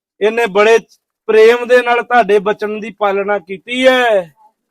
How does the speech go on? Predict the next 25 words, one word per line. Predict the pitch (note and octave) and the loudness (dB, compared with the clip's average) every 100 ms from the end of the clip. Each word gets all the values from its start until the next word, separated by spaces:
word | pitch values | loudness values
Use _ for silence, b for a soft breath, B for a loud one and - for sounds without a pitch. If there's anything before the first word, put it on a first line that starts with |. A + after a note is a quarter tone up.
| _ _ _ _ _ _ _ _ _ _ _ _ | _ _ _ _ _ _ _ _ _ _ _ _
ਜੋ | D3+ A3 A#3 A#3 | -2 4 6 4
ਹੁੰਦਾ, | G#3+ F#3 G#3 A#3 | 2 0 2 4
ਇਹ | B3+ | 2
ਤੋਂ | C4 C#4+ C#4 | 2 2 2
ਵੱਡਾ | A#3 G3 A#3 A#3 | 2 2 4 4
ਹੋਰ | A3 G3 F3 | 2 0 -2
ਕੀ | A3 A3+ | -8 -6
ਹੋ | F#3+ | -6
ਸਕਦਾ? | - D#3+ D#3 D#3+ - - | -6 -14 -10 -12 -10 -2
ਇੱਕ | B3 - C#4 | -2 -2 -8
ਪੁੱਤ | B3 B3 A#3+ C#4 | -2 -2 0 2
ਹੋਵੇ, | B3 A3+ A#3+ A#3 _ _ _ _ _ - | 4 4 4 2 _ _ _ _ _ 2
ਉਹ | B3 D4 | 4 4
ਵੀ | E4 | 2
ਚੜ੍ਹਾਈ | D4+ D4+ D4 B3 | -2 0 2 2
ਕਰ | A#3+ C4+ B3 | 0 0 0
ਜਾਵੇ, | B3 C4 C4 C4+ C4+ - _ _ _ _ _ _ _ | 0 0 4 4 4 -2 _ _ _ _ _ _ _
ਤੇ | - | -6
ਫਿਰ | A3+ - A#3 B3+ | -6 -2 0 2
ਵੀ | C4 | 0
ਬਚਨ | A3 G#3+ A3 G#3+ G#3+ | -2 -4 -4 -8 -8
ਤੋਂ | A3+ | -6
ਨਹੀਂ | G3+ A#3 | -6 -6
ਮੁਨਕਰ | A3 F#3+ - G3 | -8 -10 -6 -4
ਹੋਇਆ। | G3 D#3 D3 | -4 -4 -8